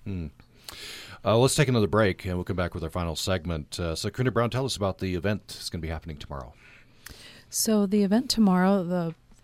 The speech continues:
Speaker 2: public is invited of all ages. It'll be from six thirty to eight at the Thatcher Mansion in Logan. We'll have our exhibit on display, and the book authors for Champions of Change and the illustrator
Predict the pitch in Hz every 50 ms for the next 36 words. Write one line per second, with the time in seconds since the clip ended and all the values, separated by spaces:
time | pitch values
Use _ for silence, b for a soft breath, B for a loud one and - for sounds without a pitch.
0 | - - 151 147 - - _ - 170 175 170 196 190 - 202 190 220 214 185 151
1 | 139 139 151 156 160 160 156 - - 151 156 156 - 160 156 147 - - 147 143
2 | 151 151 - - - 156 147 156 156 151 - - 143 147 - 160 - - - -
3 | - 165 180 180 - - - 156 160 156 - - 160 151 - 151 139 135 - -
4 | - 175 160 151 151 147 - 170 175 185 196 185 165 156 147 156 156 165 180 B
5 | B B B B B B B B B - 160 156 160 165 156 165 160 156 156 156
6 | 151 147 156 151 160 170 170 - - - 156 160 165 175 175 - - - 175 170
7 | 165 170 180 190 202 - _ - - 151 151 143 143 143 143 143 143 147 147 147
8 | - 151 147 143 143 147 147 - _ _ - 160 165 - 147 156 156 - 175 170
9 | 175 180 - - - 147 - - 156 151 - 156 151 151 156 151 - - 151 151
10 | 151 151 156 147 151 - - 156 151 151 - - - 151 147 151 147 147 151 151